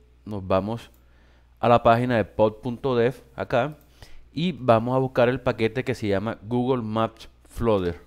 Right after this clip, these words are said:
Aquí lo buscamos. Eh, si se dan cuenta, tiene cien por ciento popularidad, tiene muchos likes, es compatible con Null Safety y está en ambas plataformas, Android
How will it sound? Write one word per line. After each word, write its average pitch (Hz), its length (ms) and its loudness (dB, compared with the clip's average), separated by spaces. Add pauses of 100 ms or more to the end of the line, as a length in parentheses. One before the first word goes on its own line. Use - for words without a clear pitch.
(2000)
Aquí 113 240 -4
lo 120 140 0
buscamos. 143 680 0 (840)
Eh, 110 300 0
si 120 140 -6
se 120 120 -6
dan 110 140 -2
cuenta, 123 320 -4
tiene 120 180 -2
cien 120 220 -4
por 120 160 -4
ciento 113 380 -6
popularidad, 117 800 0 (480)
tiene 110 240 -2
muchos 131 400 -2
likes, 123 560 2 (560)
es 110 240 0
compatible 123 640 -2
con 107 180 -4
Null 110 140 -2
Safety 147 880 -4
y 175 320 -2 (260)
está 117 300 -4
en 110 140 -2
ambas 117 240 -2
plataformas, 95 800 -4
Android 135 560 -2